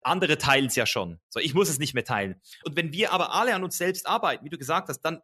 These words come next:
verändern wir ja die Welt automatisch, weil wir uns ja verändern. Das heißt, da will ich eigentlich bei den Leuten rein. Deswegen mache ich auch Coachings und Mentorings, habe ein Buch geschrieben zu dem Thema.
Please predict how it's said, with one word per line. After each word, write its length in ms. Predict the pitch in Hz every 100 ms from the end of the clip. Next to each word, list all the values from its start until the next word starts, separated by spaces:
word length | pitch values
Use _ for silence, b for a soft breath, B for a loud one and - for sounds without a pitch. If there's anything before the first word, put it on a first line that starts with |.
| _
verändern 540 | - - 214 214 170
wir 120 | 160
ja 120 | 151
die 180 | 143 151
Welt 280 | 143 143 -
automatisch, 560 | 151 156 143 180 - -
weil 100 | 139
wir 220 | 151 151
uns 260 | 233 233
ja 140 | - 135
verändern. 420 | 143 117 110 107
Das 140 | 131
heißt, 200 | 165 165 - b
da 200 | 165 196
will 140 | 196 196
ich 120 | 185
eigentlich 200 | 185 185
bei 80 | 170
den 120 | 151
Leuten 260 | 143 -
rein. 200 | 131 165
Deswegen 280 | 165 151 156
mache 180 | 139 139
ich 100 | 131
auch 100 | 131
Coachings 540 | - 170 180 170 156
und 100 | 120
Mentorings, 540 | 107 170 175 156 151 -
habe 200 | 127 123
ein 60 | 107
Buch 220 | 196 -
geschrieben 320 | 165 - 165
zu 100 | 156
dem 120 | 147
Thema. 340 | 131 147 147